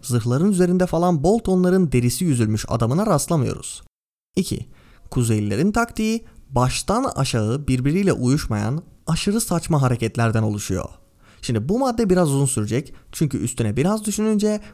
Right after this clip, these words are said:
mantığa aykırı bir sürü şey fark ediliyor. Roose Bolton Kuzeyli Kuvvetleri gece ilerletti. Bu güzel bir şey gibi duruyor.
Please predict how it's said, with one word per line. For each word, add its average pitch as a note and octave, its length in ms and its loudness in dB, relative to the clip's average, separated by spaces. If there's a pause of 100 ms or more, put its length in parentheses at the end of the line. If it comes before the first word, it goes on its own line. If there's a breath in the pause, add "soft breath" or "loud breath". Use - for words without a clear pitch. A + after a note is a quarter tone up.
(120 loud breath)
mantığa D3+ 520 2
aykırı D#3+ 540 0
bir F#3+ 260 2
sürü C3+ 260 2
şey B2 180 2
fark - 280 -4
ediliyor. G2+ 340 -6 (640)
Roose B3+ 200 0
Bolton B3+ 480 -2 (100)
Kuzeyli C3 400 0
Kuvvetleri A#2+ 500 -2
gece B2+ 220 4
ilerletti. G2 520 -2 (420)
Bu B3+ 120 4
güzel A#3+ 320 2
bir G#3 40 0
şey G#3 160 0
gibi A#2+ 200 -2
duruyor. G2+ 280 -4